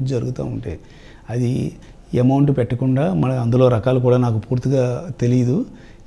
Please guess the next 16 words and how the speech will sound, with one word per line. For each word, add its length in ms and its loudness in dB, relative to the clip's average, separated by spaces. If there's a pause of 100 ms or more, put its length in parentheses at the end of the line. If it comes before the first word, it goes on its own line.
(120)
అమౌంట్లో 380 2
పెట్టకుండా 420 0
కూడా 320 -2
ఫ్రీగా 380 0
ఆడుతుంటారు. 600 -2 (520)
కొంతమంది 580 4
యూత్ 840 4 (400)
దీనికి 800 2
అట్రాక్ట్ 420 -4
అవ్వడం 260 -4
అన్నది 640 -4 (400)
ఓ 80 -2
రకంగా 300 -4
చెప్పాలంటే 400 -6
విచారించమైన 800 -6
విషయమే. 340 -8